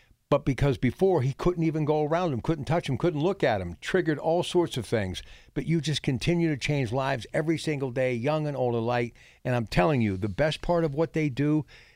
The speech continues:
they will definitely be there for you, and they listen. They absolutely listen to what you have to say.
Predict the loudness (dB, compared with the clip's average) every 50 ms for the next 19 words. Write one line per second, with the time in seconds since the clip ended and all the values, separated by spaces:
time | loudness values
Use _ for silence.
0 | _ _ -4 0 0 0 0 0 0 -2 -2 -4 -4 0 0 2 2 2 0 -2
1 | -2 0 0 0 -2 -2 0 0 0 2 2 2 2 2 0 0 -2 -2 -2 0
2 | 2 2 2 2 0 0 -2 -2 -2 -2 -2 -2 -2 -2 -2 -2 -2 0 0 2
3 | 0 0 0 -2 -4 -4 -6 -8 -14 _ _ _ _ _ -4 -4 -4 -2 0 2
4 | 2 2 2 0 0 2 2 2 0 0 -2 -2 0 0 0 0 0 -2 -2 -2
5 | -2 -2 -2 0 0 0 2 2 0 0 -2 -2 -4 -2 0 2 2 4 2 2
6 | 0